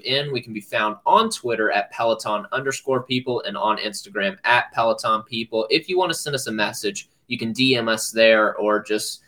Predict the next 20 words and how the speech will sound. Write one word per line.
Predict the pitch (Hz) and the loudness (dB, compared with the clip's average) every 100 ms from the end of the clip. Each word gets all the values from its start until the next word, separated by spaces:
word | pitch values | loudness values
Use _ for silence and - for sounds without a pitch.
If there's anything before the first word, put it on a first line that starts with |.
| _ | _
put | - 131 | 0 2
anything | 180 208 196 170 | 4 4 4 0
in | |
the | 143 | 0
Facebook | 135 123 - 117 113 | 2 0 0 -4 0
group, | 113 107 - | 0 0 2
as | 113 107 | 0 0
well | 113 135 170 | 4 6 6
as | 135 120 143 | 4 0 -4
email | 175 147 107 | -2 2 4
us | 92 98 107 | 4 2 -2
at | - | 0
peloton | 120 123 120 120 113 | 4 4 4 -2 -2
people | 123 113 110 104 | -2 -2 -2 -4
P | - 131 | 0 -2
P | 127 107 98 98 _ _ - | 0 -2 -2 -4 _ _ 0
at | 120 123 | 0 0
gmail | 113 98 90 90 - | -2 -2 -4 -6 -4
dot | 95 - | -2 -2
com. | - - | -6 -10